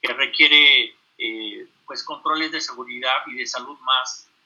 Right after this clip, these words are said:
más, este, más completos, ¿no? Eh, por ejemplo, hablábamos de, de, ah, de una industria,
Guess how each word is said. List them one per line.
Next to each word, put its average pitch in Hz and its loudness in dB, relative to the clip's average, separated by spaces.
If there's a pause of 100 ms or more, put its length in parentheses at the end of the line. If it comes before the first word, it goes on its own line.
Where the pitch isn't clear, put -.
(140)
más, 120 -2
este, 104 -12
más 131 -2
completos, 127 -6
¿no? 165 -10 (720)
Eh, 113 -10
por 110 -6
ejemplo, 127 0
hablábamos 139 0
de, 104 -10
de, 104 -14 (500)
ah, 123 -8
de 120 -10
una 127 -6
industria, 127 -8